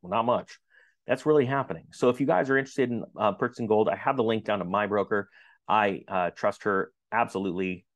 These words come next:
Check her out. And I honestly believe that I'm gonna be able to start reporting, and it's already happening behind the scenes. And I can't just let it out yet 'cause it is a privacy thing, but there are purchases going on behind the scenes that are absolutely blowing people away in the industry, and it's getting exciting. Now, none of this is financial advice. I'm not a financial advisor.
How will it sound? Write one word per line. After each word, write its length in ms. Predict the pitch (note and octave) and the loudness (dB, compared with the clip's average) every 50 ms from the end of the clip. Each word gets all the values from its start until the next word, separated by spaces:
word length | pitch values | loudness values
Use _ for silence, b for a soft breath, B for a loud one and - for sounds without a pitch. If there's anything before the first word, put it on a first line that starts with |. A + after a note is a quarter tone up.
| _ _ _ | _ _ _
Check 240 | - - B2+ - - | 0 0 0 2 2
her 140 | - G#2+ G2+ | 2 4 6
out. 240 | G2 F#2+ F#2+ - - | 6 6 4 4 0
And 100 | G#2 A2 | -2 -2
I 100 | C3 F3+ | -2 0
honestly 280 | F#3+ E3+ C#3+ - - G#2 | 0 -2 -4 -4 -4 -4
believe 180 | A#2 A#2+ G#2+ | -2 0 2
that 60 | A2 | 2
I'm 100 | G2+ A2+ | 2 2
gonna 100 | C3 C3+ | 2 0
be 60 | A#2+ A#2+ | 0 0
able 80 | A2 | 0
to 60 | G2+ | -2
start 220 | G2 - B2 G#2+ - | -2 -2 -2 -2 -2
reporting, 460 | F#2+ - - A#2 A#2+ A#2 G#2+ F2+ F2 | -4 -4 0 2 2 2 2 0 -2
and 80 | F2+ F2 | -4 -6
it's 80 | - | -4
already 220 | C3+ D3+ F3 D#3 B2 | -2 -2 -2 -2 -2
happening 440 | - C3 B2+ B2+ - G2+ F#2 F2+ | -2 -2 -2 -2 -2 -4 -6 -4
behind 200 | F2+ F2 G2 G2 | -4 -2 -2 -4
the 40 | F#2 | -4
scenes. 380 | - - A2+ A2 G#2 G2 F#2 - B B B B B B B | -4 -4 -4 -2 -2 -4 -4 -6 B B B B B B B
And 80 | - G2+ | 0 0
I 60 | G#2+ | 0
can't 340 | - - C#3 C3+ C3 E2 - | 0 0 0 0 0 0 0
just 180 | A#2 A2 - | -2 -2 0
let 180 | F#2+ G2+ G#2 F2+ | 0 2 2 2
it 80 | F#2+ | 2
out 180 | F#2+ F2 D#2 F2 | 2 2 2 2
yet 220 | G#2 A2+ - - - - | 2 2 2 0 -2 -6
'cause 120 | C#3+ D#3+ | -4 -4
it 80 | F3+ F3 | -2 -4
is 100 | C3+ G2 | -4 -4
a 40 | |
privacy 380 | - - F2 E2+ D#2+ D#2+ - - | -4 -4 -2 -4 -4 -4 -8 -8
thing, 260 | - F2+ F2 E2+ E2+ | -6 -4 -4 -4 -4
but 100 | E2+ F2 | -4 0
there 200 | - C#3+ D3+ - | 0 2 2 4
are 180 | - B2+ C#3 B2+ | 4 2 2 2
purchases 460 | - - A#2+ - - - A2+ G#2+ F#2+ | 0 -4 -6 -6 -8 -10 -8 -6 -4
going 200 | G2 G#2 G2+ F#2+ | -2 -2 0 0
on 100 | F#2 F2+ | 0 -2
behind 180 | F2 F2 F2+ F2 | -2 -2 -4 -4
the 60 | E2+ | -6
scenes 320 | - - F2+ F2+ F2 - - B B B B | -6 -6 -6 -6 -8 -8 -12 B B B B
that 80 | - - | -4 -2
are 80 | - - | -2 -2
absolutely 420 | C3 C#3+ - - B2+ A2 G#2+ F#2+ | -2 -4 -4 0 0 2 2 2
blowing 280 | E2+ G2+ G2+ G2 F#2+ F2+ | 2 2 2 0 0 -2
people 260 | - G2+ - - F2 | -2 -2 0 0 0
away 260 | F2+ F2+ F2+ F#2 F2+ | 2 2 0 0 0
in 220 | - - B2 A#2 | -2 -2 -2 0
the 80 | A#2+ G#2 | 0 -2
industry, 420 | G2+ G2 F#2+ - - G2 F#2+ F#2 - | -2 -4 -6 -4 -4 -4 -2 -2 -2
and 80 | G#2 | -2
it's 180 | B2 C#3+ C#3+ - | -2 -2 -2 -2
getting 260 | - D#3 D3 D#3 D3 | 0 0 0 0 0
exciting. 520 | B2 - - - - - - - F2 E2+ E2+ | -4 -4 -4 -2 0 0 0 -2 -4 -6 -4
Now, 80 | F#2 F#2+ | -2 2
none 160 | G#2+ B2 C3 C#3+ | 2 4 4 4
of 60 | C#3+ | 2
this 140 | D3 C#3+ C#3+ | 0 0 -2
is 80 | C3+ | -4
financial 320 | - D3 C#3+ C#3+ C#3 - C3+ | -4 -2 -2 -2 -2 -2 0
advice. 260 | C3 C#3+ D#3 D#3+ - | 0 0 -2 -2 -2
I'm 60 | D3 | -4
not 100 | C#3 C#3+ | -4 -4
a 40 | C#3 | -2
financial 300 | - C#3+ C#3 C3 - B2 | -2 -4 -4 -4 -4 0
advisor. 380 | A#2 C3 D3+ C#3+ - - C#2+ | 2 2 2 2 0 -4 -12